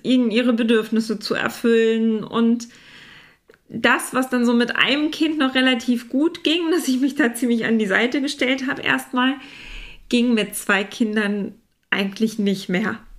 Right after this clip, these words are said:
Denn ich habe so sehr zurückgesteckt in dieser Zeit, dass ich total an meine Kraftreserven gekommen bin und dass ich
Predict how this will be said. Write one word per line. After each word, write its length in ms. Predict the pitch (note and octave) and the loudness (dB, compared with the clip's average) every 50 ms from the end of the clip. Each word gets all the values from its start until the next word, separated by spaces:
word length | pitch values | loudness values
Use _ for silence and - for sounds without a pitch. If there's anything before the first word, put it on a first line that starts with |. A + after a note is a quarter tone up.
| - - _ - | -20 -14 _ -2
Denn 360 | G#3+ G#3+ G#3 G#3+ G3+ F3+ - - - | -2 0 0 -2 -4 -6 -8 -6 -2
ich 340 | - A3 A3 - - - | -2 -2 -2 -2 -6 -2
habe 140 | B3+ A#3+ A#3+ A#3+ - _ _ _ _ _ _ _ _ _ _ _ _ _ _ _ _ _ - F#3+ | -2 -2 -2 -4 -20 _ _ _ _ _ _ _ _ _ _ _ _ _ _ _ _ _ -8 -2
so 240 | F#3 A#3 C#4+ E4+ | -2 0 2 2
sehr 300 | E4 C#4 A#3 G#3+ G#3+ G#3+ | 2 4 4 4 2 2
zurückgesteckt 680 | G#3+ - A3 G#3+ C4 C4 - B3 - - A#3 A3+ A3+ - | 0 -4 -2 -2 -2 -2 -2 -4 -2 0 0 -2 0 -2
in 120 | A3+ G#3+ G#3 | -4 -2 -2
dieser 300 | G#3+ G#3 A3 G#3 G#3 G#3 | -2 0 0 0 -2 -4
Zeit, 500 | - - - - G#3+ G#3+ A3+ B3 B3 - - - - - - - - - - - | -6 -8 -2 0 2 2 2 0 -2 -6 -14 -20 -20 -20 -20 -20 -20 -18 -10 -6
dass 160 | G#3+ G#3 G3+ | -4 -2 0
ich 140 | A3+ A3 A3+ | 0 -2 0
total 400 | - A#3+ G#3+ - - G#3+ F#3 F#3 | -2 -4 -4 -2 -2 0 0 0
an 60 | G3+ | 0
meine 200 | G#3 G#3 G#3 A3 | 0 0 -2 -4
Kraftreserven 840 | - - A3+ A#3 A#3+ - - - B3+ A#3+ G#3+ G#3+ G3 G3 F#3 F#3+ F#3+ | -4 -2 -2 -2 -2 -4 -6 -4 -2 0 2 2 0 0 0 -2 -2
gekommen 480 | F#3+ F#3+ F#3+ - - G3+ F#3+ G3 F#3 F3+ | -4 -4 -4 -4 -4 -2 0 0 0 0
bin 300 | G3+ F#3+ F3+ F3+ F3 C3+ | -2 -2 -2 -2 -4 -4
und 300 | B2+ F3+ F3 - - - - - - - - - - - - - - | -4 -4 -6 -8 -10 -16 -20 -20 -20 -20 -20 -20 -20 -20 -20 -14 -4
dass 220 | - G#3 G#3+ - | -4 -2 0 2
ich 420 | A3+ A3+ A3 G#3+ - - - - | 2 2 2 0 -4 -12 -18 -20